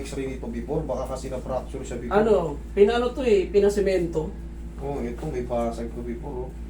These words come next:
Speaker 1: Oh.
Speaker 2: Ah, nung in-x-ray naman to, wala naman siyang basag. Kaya lang,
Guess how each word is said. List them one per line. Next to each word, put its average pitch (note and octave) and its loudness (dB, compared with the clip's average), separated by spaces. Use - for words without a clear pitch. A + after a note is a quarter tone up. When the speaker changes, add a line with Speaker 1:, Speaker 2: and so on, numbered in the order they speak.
Speaker 1:
Oh. A#2 -8
Speaker 2:
Ah, F#3 2
nung F#3 4
in-x-ray F3+ 0
naman E3 -4
to, B2+ -4
wala D3 -4
naman D3+ -4
siyang D3+ -6
basag. C#3 -6
Kaya E3+ 2
lang, D3+ -6